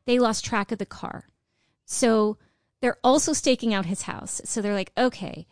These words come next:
we see that he shows up in a Pontiac Grand Am." Now they're like, "He has this Pontiac, uh, Grand Am. We know, like, this is what the car is. We know that he's gone to this house in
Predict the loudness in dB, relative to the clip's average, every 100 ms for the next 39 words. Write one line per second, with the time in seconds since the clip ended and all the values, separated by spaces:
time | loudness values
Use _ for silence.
0 | _ -4 -2 0 0 0 -2 -2 0 0
1 | 0 -2 -4 -6 -4 -4 -2 -4 -4 -4
2 | -4 0 0 2 0 _ _ -8 -2 0
3 | 0 -2 -4 _ _ -16 -8 -4 -4 -6
4 | -8 -8 -6 -4 -4 -6 -10 -20 _ _
5 | -10 -8 -8 -12 _ -6 -4 -2 0 2
6 | 2 2 2 0 -2 -4 -8 -16 _ _
7 | _ _ _ -10 -8 -8 -10 -12 -4 -2
8 | 0 2 0 -2 -2 0 2 2 0 -4
9 | -2 0 -2 -4 -6 -6 -4 -4 -4 -8
10 | _ _ _ _ _ _ -6 -2 0 0